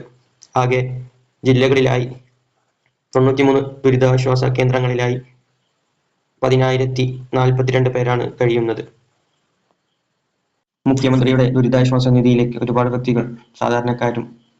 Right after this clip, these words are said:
സെലിബ്രിറ്റികളും വ്യവസായികളും ഒക്കെ നൽകിയിട്ടുണ്ട്. അവരെക്കുറിച്ചൊന്ന് പരിശോധിക്കാം. രണ്ടായിരത്തി പതിനെട്ട് പ്രളയത്തിൽ സഹായത്തിനായി ആടുകളെ വിറ്റ് പണം ദുരിതാശ്വാസ നിധിയിലേക്ക് നൽകിയ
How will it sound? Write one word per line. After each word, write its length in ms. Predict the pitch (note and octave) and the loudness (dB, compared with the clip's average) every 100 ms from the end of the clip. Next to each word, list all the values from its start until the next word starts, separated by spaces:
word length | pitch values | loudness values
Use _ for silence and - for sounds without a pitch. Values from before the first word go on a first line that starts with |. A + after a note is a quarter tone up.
| _ | _
സെലിബ്രിറ്റികളും 680 | - B2 B2+ B2+ B2 B2 A#2+ - | -2 0 0 0 0 0 -2 -4
വ്യവസായികളും 600 | A#2 A2+ B2 B2 B2 A#2+ | -4 -2 0 0 -2 -4
ഒക്കെ 160 | A#2 | -4
നൽകിയിട്ടുണ്ട്. 500 | A#2 A2+ A#2 A#2+ A#2+ C3 - _ _ - | -4 -2 -4 -4 -6 -8 -12 _ _ -4
അവരെക്കുറിച്ചൊന്ന് 560 | B2 B2 B2+ A#2+ B2 A2 - - | 0 0 0 0 -2 -2 -8 -4
പരിശോധിക്കാം. 560 | B2 A#2+ A#2 A2+ B2 B2 C3 - _ _ _ _ - | 0 0 0 -4 -4 -6 -10 -20 _ _ _ _ -2
രണ്ടായിരത്തി 360 | C3 C3 B2+ B2+ | 2 2 0 -2
പതിനെട്ട് 280 | C3 B2+ | -2 -2
പ്രളയത്തിൽ 420 | C3 B2+ B2+ B2+ A#2+ | 0 0 0 0 -2
സഹായത്തിനായി 640 | B2 B2 B2 B2 B2 A#2 - B2 - - | -2 -2 -2 -2 -2 -2 -6 -14 -12 -4
ആടുകളെ 340 | A#2+ B2+ B2+ | 0 2 2
വിറ്റ് 240 | B2 - A#2 - - _ - | 0 -2 -6 -10 -20 _ -6
പണം 240 | B2 B2 A#2+ - - _ _ | -4 -2 -4 -10 -18 _ _
ദുരിതാശ്വാസ 500 | B2 A#2+ C3 C3 B2+ | -2 0 0 0 -2
നിധിയിലേക്ക് 400 | C3 B2+ A#2+ B2 | 0 0 0 0
നൽകിയ 280 | A#2+ A2+ A#2 | -2 0 -2